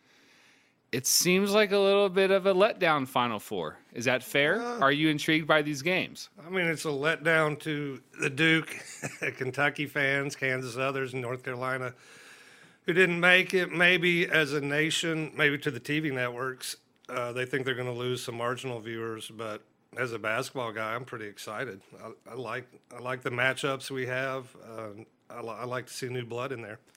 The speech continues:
Speaker 1: Talk me into Auburn versus Virginia. That's the first game on Saturday. Th-, these games will be played at U S Bank in Minneapolis.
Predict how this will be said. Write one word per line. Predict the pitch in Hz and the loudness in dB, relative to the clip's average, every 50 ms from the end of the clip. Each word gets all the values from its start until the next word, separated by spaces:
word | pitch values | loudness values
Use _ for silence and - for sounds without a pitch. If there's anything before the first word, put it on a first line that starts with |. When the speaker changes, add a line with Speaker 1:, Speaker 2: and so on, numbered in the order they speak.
| - | 0
Speaker 1:
Talk | - 147 156 180 - 208 | 4 6 6 6 6 4
me | 208 180 160 156 | 4 4 6 4
into | 151 151 - - 151 139 131 - - | 4 2 2 2 4 4 4 4 6
Auburn | - 123 131 139 151 143 160 156 156 151 135 | 6 8 8 8 6 6 4 4 4 2 2
versus | 143 143 139 135 - | 2 2 2 2 0
Virginia. | - 143 127 123 117 107 120 120 120 131 127 123 | 0 2 2 2 2 4 4 4 4 4 4 4
That's | 120 117 - - | 4 2 2 -2
the | 120 | -6
first | - - - 135 131 - - | -2 2 2 4 4 4 2
game | 143 135 123 123 | 2 2 4 2
on | 117 117 110 | 2 0 2
Saturday. | - 127 120 117 113 113 110 113 | 4 4 4 4 4 2 2 0
Th-, | 139 143 156 | 0 -2 0
these | 147 160 160 156 | 0 0 0 0
games | 151 143 160 160 160 147 139 | 0 2 2 2 2 2 2
will | 139 | 0
be | 135 123 | 0 2
played | - 135 131 127 123 | 2 2 2 2 2
at | 110 | 0
U | 101 120 131 | 0 0 2
S | 131 131 - | 2 0 0
Bank | - - 127 123 123 123 | 0 0 0 0 0 0
in | 113 107 110 | 0 0 2
Minneapolis. | 113 117 120 113 107 104 107 104 - 127 120 98 90 - - | 2 2 4 4 4 4 4 4 2 0 0 0 0 -2 -4